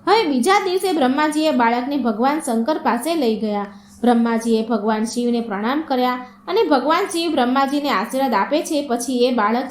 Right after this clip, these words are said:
શિવજીને સાષ્ટાંગ પ્રણામ કરે છે. હવે ભગવાન શિવ તો તેમની ધ્યાન મુદ્રામાં લીન હતા. તેમણે એ બાળક પર ધ્યાન ન આપ્યું અને તે બોલી ગયા,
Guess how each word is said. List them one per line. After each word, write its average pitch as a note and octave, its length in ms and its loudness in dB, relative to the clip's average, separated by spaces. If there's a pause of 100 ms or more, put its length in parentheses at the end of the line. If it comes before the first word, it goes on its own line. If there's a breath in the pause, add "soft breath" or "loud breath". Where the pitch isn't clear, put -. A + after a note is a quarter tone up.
શિવજીને C#4 560 -2 (300 loud breath)
સાષ્ટાંગ C4+ 480 0
પ્રણામ B3+ 380 0
કરે D4+ 200 2
છે. E4 120 -4
હવે A3+ 180 0
ભગવાન A#3 440 0
શિવ E4+ 240 -4
તો F4 120 0
તેમની D4 480 -2
ધ્યાન C#4 300 2
મુદ્રામાં A#3+ 520 0
લીન B3+ 340 0
હતા. B3+ 240 -2 (540 loud breath)
તેમણે G4+ 460 2
એ G#4 40 2
બાળક D#4 340 2 (100)
પર E4+ 120 2 (100)
ધ્યાન C#4 220 2
ન G4+ 120 0
આપ્યું A3+ 360 0
અને A3+ 200 0
તે D#4+ 220 -2
બોલી C4+ 380 0
ગયા, A3 300 0